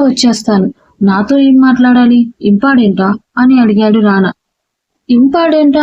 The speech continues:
అంటే అదేరా, ఎలానూ ఈ ఇయర్ స్కూల్ స్టార్ట్ అవుతున్నాయి కదా, క్యూటీని ఓ మంచి ప్రీ కేజీలో జాయిన్ చేసి నువ్వు కూడా ఓ వన్ మంత్ పాటు డేట్స్ ఎవరికి ఇవ్వకుండా అద్విని తీసుకుని ఎక్కడికైనా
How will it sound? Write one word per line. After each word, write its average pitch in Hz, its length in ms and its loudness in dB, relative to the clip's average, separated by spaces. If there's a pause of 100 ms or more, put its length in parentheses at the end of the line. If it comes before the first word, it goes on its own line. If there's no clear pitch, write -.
(120)
అంటే 269 220 0 (720)
అదేరా, 269 400 0 (280)
ఎలానూ 240 280 0
ఈ 311 240 2
ఇయర్ 294 240 0
స్కూల్ - 440 -4
స్టార్ట్ 262 260 -2
అవుతున్నాయి 240 440 0
కదా, 202 180 0 (480)
క్యూటీని 240 440 0 (100)
ఓ - 20 2 (140)
మంచి 277 280 0
ప్రీ 277 100 0 (100)
కేజీలో 269 300 2
జాయిన్ 247 400 2
చేసి 254 260 0 (460)
నువ్వు 320 180 2
కూడా 320 260 0
ఓ 302 120 0 (120)
వన్ 294 200 2
మంత్ 285 220 -2
పాటు 277 240 0 (220)
డేట్స్ 226 320 -2
ఎవరికి 254 320 0
ఇవ్వకుండా 226 500 -2 (100)
అద్విని 294 380 2
తీసుకుని 254 680 0
ఎక్కడికైనా 311 420 0